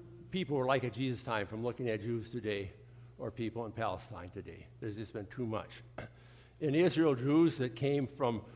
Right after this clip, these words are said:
Russia look more Russian and they have more red hair. Jews that came from Yemen look more like Arabs.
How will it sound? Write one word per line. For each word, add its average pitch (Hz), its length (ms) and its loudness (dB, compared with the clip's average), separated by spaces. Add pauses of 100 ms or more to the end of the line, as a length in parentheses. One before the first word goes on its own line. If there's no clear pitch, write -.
(140)
Russia 135 440 4 (1160)
look 143 180 -4
more 120 220 4
Russian 117 460 0
and 123 140 0
they 117 100 2
have 107 200 -2
more 107 180 -2
red 117 180 -4
hair. 127 240 -8 (1040)
Jews 135 260 0
that 120 160 -2
came 127 260 0
from 120 200 -4
Yemen 120 400 0 (180)
look 117 400 -4
more 117 220 0
like 110 200 -2 (120)
Arabs. 95 320 -6